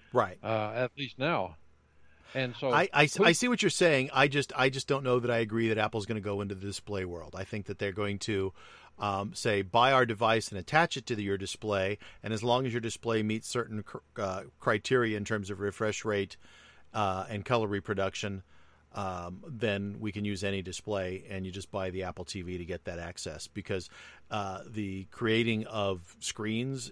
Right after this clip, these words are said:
Speaker 1: is very much a commodity thing. There's very little money to be made there, and I don't see Apple saying that they can bring anything to, to creating a screen when they can take a box and attach it to the screen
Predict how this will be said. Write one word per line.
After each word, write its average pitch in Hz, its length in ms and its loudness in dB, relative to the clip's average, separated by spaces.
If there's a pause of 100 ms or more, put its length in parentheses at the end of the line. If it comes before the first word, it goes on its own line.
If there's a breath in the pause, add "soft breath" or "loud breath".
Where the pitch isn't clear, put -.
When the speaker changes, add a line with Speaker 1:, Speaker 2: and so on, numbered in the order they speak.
Speaker 1:
is 98 380 -2
very 104 280 -2
much 98 200 -4
a - 40 -10
commodity 95 520 -4
thing. 90 260 -10
There's 87 220 -10
very 95 240 -6
little 90 200 -8
money 90 220 -8
to 80 80 -12
be 85 120 -10
made 82 240 -10
there, 82 100 -12
and 82 80 -12
I 87 40 -12
don't 90 180 -14
see 90 220 -10
Apple 87 300 -10
saying 90 320 -10
that 82 100 -12
they 87 120 -12
can 90 100 -12
bring 90 300 -10 (280 loud breath)
anything 92 440 -8
to, 87 280 -10 (380 soft breath)
to 95 140 -8
creating 95 340 -4
a 90 60 -8
screen 98 480 -4
when 90 120 -6
they 92 120 -6
can 90 140 -8
take 104 200 -4
a 92 40 -6
box 113 400 -2
and 90 100 -6
attach 160 340 0
it - 40 -20
to 98 80 -12
the 92 100 -10
screen 92 420 -6